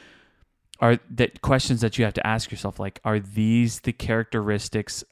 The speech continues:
of, that I want present in the people that are gonna be standing beside me, right? And standing alongside me. And if you have someone, like, I would never ask anyone who to be in a wedding party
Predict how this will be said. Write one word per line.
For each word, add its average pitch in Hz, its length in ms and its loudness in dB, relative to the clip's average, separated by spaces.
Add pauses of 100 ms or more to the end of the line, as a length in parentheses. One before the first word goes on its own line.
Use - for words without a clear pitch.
of, 107 440 -4
that 113 160 0
I 107 120 0
want 104 320 -2
present 104 600 -2
in 107 100 -2
the 104 80 -2
people 110 280 0
that 104 80 0
are 101 60 -2
gonna 101 160 -2
be 101 120 -2
standing 104 720 -2 (140)
beside 110 500 -6
me, 67 240 -10 (300)
right? 113 160 -2
And 104 100 -6
standing 110 340 2
alongside 104 720 0
me. 98 160 -4 (320)
And 135 120 4
if 135 240 6 (580)
you 151 140 6
have 170 200 4
someone, 131 400 4
like, 104 160 2
I 160 140 6
would 117 180 6
never 107 320 4
ask 101 300 -2
anyone 101 480 2
who 98 520 2 (420)
to 117 120 2
be 110 420 2
in 101 420 -2 (300)
a 110 40 4
wedding 101 320 2
party 104 280 2